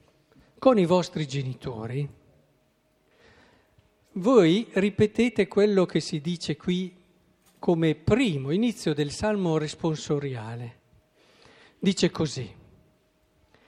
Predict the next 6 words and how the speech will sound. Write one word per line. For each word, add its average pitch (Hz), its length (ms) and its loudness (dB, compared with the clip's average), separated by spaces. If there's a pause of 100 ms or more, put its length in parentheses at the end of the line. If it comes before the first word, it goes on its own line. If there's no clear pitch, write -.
(300)
"Cantate 165 760 0
al 143 100 -4
Signore 165 600 2
un 147 200 -4
canto 196 520 -2
nuovo 190 680 -2